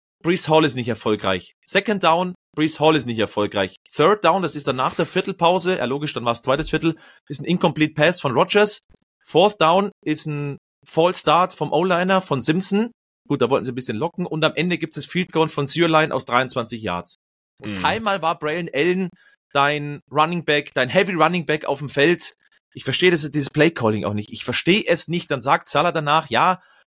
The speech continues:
Speaker 1: Breece Hall ist unser Workhorse.“ Alles gut und schön, aber im dritten Versuch, im zweiten Versuch,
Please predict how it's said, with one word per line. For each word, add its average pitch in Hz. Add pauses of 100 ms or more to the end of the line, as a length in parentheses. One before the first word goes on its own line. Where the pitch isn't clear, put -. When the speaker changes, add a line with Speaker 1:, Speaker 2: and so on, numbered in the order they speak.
(100)
Speaker 1:
Breece 147
Hall 156
ist 170
unser 139
Workhorse.“ 170
Alles 202
gut 190
und 170
schön, 185
aber 143
im 143
dritten 180
Versuch, 170
im 151
zweiten 156
Versuch, 156